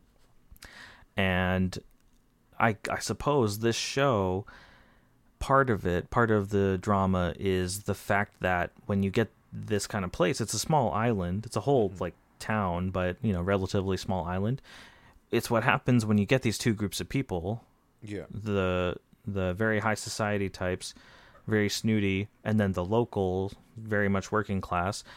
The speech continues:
Speaker 1: But you get kids from both sides who grow up together.
Speaker 2: Yeah.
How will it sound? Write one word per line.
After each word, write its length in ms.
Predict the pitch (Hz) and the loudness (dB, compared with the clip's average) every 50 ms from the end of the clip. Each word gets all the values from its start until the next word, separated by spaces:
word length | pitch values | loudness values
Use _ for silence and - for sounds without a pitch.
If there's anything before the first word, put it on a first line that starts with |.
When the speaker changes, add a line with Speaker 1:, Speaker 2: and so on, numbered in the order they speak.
| - - - - | -20 -20 -4 0
Speaker 1:
But 160 | - 107 76 | 0 0 2
you 100 | 92 104 101 | 0 0 0
get 200 | 113 101 - - | 0 -2 -2 -2
kids 720 | - 147 160 151 113 101 98 107 107 - - - - - | -4 -2 0 2 2 2 2 0 -2 -6 -8 -8 -10 -16
from 260 | - - - 107 95 87 | -6 -2 0 0 2 2
both 160 | 101 98 92 | 2 0 0
sides 640 | - - 143 143 127 104 101 98 104 107 - - - | 0 0 2 2 2 2 2 0 -2 -6 -10 -8 -6
who 100 | - 107 | -6 -4
grow 220 | 92 98 98 107 | -2 0 0 2
up 120 | 147 - - | 0 0 -2
together. 500 | - 87 - 82 71 - - 69 123 131 - _ _ _ - | -6 -6 -6 -6 -6 -6 -6 -6 -6 -8 -10 _ _ _ -16
Speaker 2:
Yeah. 220 | 107 104 101 85 | -12 -12 -10 -10